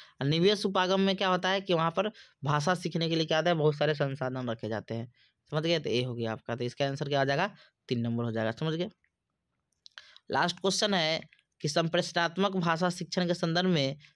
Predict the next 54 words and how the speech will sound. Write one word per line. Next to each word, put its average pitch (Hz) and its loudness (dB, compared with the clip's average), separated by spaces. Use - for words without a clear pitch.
कथन 151 0
अ - -2
और 170 4
कथन 147 -2
ब 143 0
पर 139 0
विचार 135 -2
करें। 117 -6
कह 151 0
रहा 175 2
है 185 0
कि 190 0
शिक्षक 190 0
की 196 2
भूमिका 180 4
सामान्यतः 175 0
वाचन 156 2
के 185 6
लिए 180 6
मॉडल 170 4
होने 165 2
के 156 0
बजाय, 156 4
देखिए 151 0
आप 143 2
जानते 165 0
हैं 190 2
कि 190 -4
संप्रेषणात्मक 156 -2
कौशल 165 -2
से 165 -2
क्या 165 2
होता 170 0
है 214 -2
कि 143 2
वाचन 151 2
कौशल 170 2
का 151 0
विकास 135 -2
होता 123 -4
है, 120 -2
समझे, 160 -4
तो - -4
ये 147 4
आपका 156 0
क्या 165 -2
हो 165 0
जाएगा, 175 0
सही 151 0
हो 135 2
जाएगा, 117 0
समझे। 156 -2
दूसरा 160 -2
है 190 2